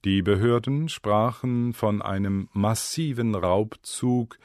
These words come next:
im Stile des einundzwanzigsten Jahrhunderts. Zur Aufdeckung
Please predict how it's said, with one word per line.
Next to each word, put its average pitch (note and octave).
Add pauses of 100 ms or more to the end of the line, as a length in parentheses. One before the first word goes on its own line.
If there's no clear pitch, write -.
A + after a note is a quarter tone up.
(280)
im G#2+
Stile A2
des G2
einundzwanzigsten F#2+
Jahrhunderts. E2+ (600)
Zur G2
Aufdeckung G#2